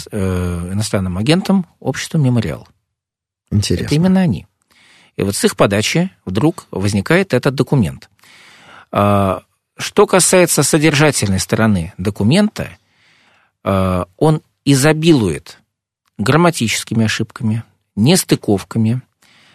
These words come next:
Speaker 1: катастрофическими, э, нелепостями при его юридическом оформлении, отсутствует прошнуровка.
Speaker 2: А вот здесь хотелось
Speaker 1: Да.
Speaker 2: бы поподробнее, потому что, ну, не знаю, может, он черновик, э, достали откуда-нибудь.
Speaker 1: А, нет.
Speaker 2: Доблестные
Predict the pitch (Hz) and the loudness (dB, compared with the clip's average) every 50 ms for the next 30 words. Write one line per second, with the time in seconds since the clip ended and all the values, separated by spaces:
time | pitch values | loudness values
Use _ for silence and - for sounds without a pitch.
0 | _ _ _ _ _ _ _ _ _ _ _ _ - - 156 - 175 165 - - | _ _ _ _ _ _ _ _ _ _ _ _ -2 -2 0 2 2 0 0 2
1 | 180 170 - - 180 156 - - - - 135 123 117 117 117 113 110 107 107 101 | 0 0 2 2 0 0 0 -2 0 2 2 4 4 4 4 4 4 4 2 2
2 | 101 95 92 90 85 104 107 95 95 92 92 92 90 90 90 87 85 85 90 104 | 0 0 -2 -4 -4 -6 -4 -4 -2 -2 -2 -4 -4 -6 -8 -8 -8 -6 -4 0
3 | 127 143 143 143 123 - 92 - - - 107 95 87 - - 143 143 135 131 123 | 0 2 2 2 0 0 -4 -6 -6 -6 -4 -4 -4 -4 -2 0 0 2 2 2
4 | 127 131 127 120 110 104 101 95 92 90 90 98 131 131 123 95 95 87 - - | 2 2 2 4 2 2 0 0 -2 -4 -4 -6 -4 -6 -4 -4 -4 -6 -8 -6
5 | - 113 110 110 - - - 123 120 120 123 131 131 131 131 - _ _ - - | -4 -2 -2 -2 -2 -2 0 0 2 2 2 0 0 -2 -4 -6 _ _ -4 -2
6 | 127 - - - 190 160 - - 104 87 - - - - 160 - - - 123 110 | -2 -2 0 -2 -2 -2 -2 -4 -4 -4 -4 -4 0 0 0 2 2 2 2 2
7 | 95 90 87 - - - - 123 - - - 107 98 - 107 120 123 120 135 135 | 2 -2 -4 -6 -10 -10 -12 -12 -10 -8 -6 -6 -6 -4 -2 -2 0 0 0 -2
8 | - - 143 95 95 139 120 120 127 127 139 127 - 156 151 165 147 107 107 98 | 0 -2 -2 2 2 2 2 2 0 -2 -2 0 0 2 2 2 2 2 2 0
9 | 95 - - 131 - - 123 127 139 131 120 95 98 123 131 - - 123 117 - | -2 0 -2 -2 0 2 2 4 4 4 2 2 2 2 0 2 2 0 0 0
10 | - 151 151 160 175 170 120 90 - - - _ _ _ _ _ _ _ - - | 0 2 4 4 4 4 2 0 -4 -10 -20 _ _ _ _ _ _ _ -12 -10
11 | 92 90 87 - - - - 90 92 - - 120 104 - - 104 95 90 87 - | -8 -8 -8 -8 -10 -14 -18 -20 -14 -6 -2 -2 -2 0 0 -2 -2 -2 -2 -4
12 | - - 92 92 87 85 80 78 101 107 98 92 92 90 90 87 85 113 117 151 | -6 -6 -4 -2 -2 -2 -2 -2 -4 -4 -4 -4 -4 -4 -4 -4 -2 2 4 4
13 | - - 120 117 - - - 120 113 107 101 104 | 4 4 4 2 2 2 2 4 4 2 2 -2